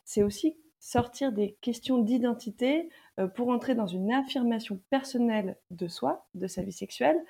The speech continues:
en ayant conscience de toute, euh, l'arch-, l'architecture de notre, de notre société, qui peut être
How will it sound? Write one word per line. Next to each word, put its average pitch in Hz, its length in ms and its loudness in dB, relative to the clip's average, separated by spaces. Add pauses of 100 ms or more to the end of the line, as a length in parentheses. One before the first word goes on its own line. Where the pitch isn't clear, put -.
(520)
en 202 160 6
ayant 311 240 6
conscience 269 800 0 (100)
de 185 400 -2
toute, 247 520 -6
euh, 202 300 -2 (380)
l'arch-, 220 460 0
l'architecture 226 680 2
de 214 60 2
notre, 185 460 0
de 180 120 2
notre 190 200 -2
société, 202 520 0
qui 214 120 -10
peut - 100 -10
être 190 160 -6